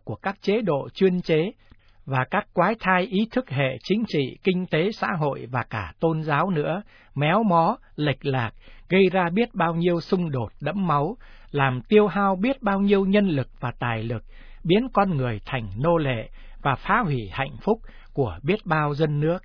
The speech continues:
Thảm cảnh này đã xảy ra dọc dài các thế kỷ lịch sử nhân loại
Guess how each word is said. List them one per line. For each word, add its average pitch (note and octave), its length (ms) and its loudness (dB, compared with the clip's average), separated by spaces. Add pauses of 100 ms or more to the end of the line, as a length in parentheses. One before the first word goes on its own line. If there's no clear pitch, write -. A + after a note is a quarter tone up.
(880)
Thảm C3+ 240 -2
cảnh C3+ 280 -2
này C#3+ 180 0 (220)
đã F#3+ 120 -2
xảy G2 360 -6
ra F3+ 180 0
dọc D3 260 -2
dài A#2 300 -2
các G3 180 -6
thế A3 240 0
kỷ A2+ 180 -4
lịch B2 260 -6
sử G#2 320 -8
nhân E3 180 -2
loại B2+ 340 -4